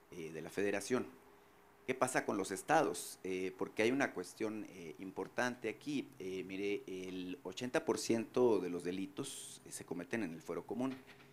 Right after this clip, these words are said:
Solamente el veinte por ciento son delitos federales y evidentemente los delitos del fuero común son los que nos afectan a los ciudadanos de manera directa, ¿no? Los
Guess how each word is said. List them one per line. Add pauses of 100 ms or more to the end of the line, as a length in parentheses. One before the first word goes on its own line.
(220)
Solamente
el
veinte
por
ciento
son
delitos
federales
y
evidentemente
los
delitos
del
fuero
común
son
los
que
nos
afectan
a
los
ciudadanos
de
manera
directa,
¿no?
Los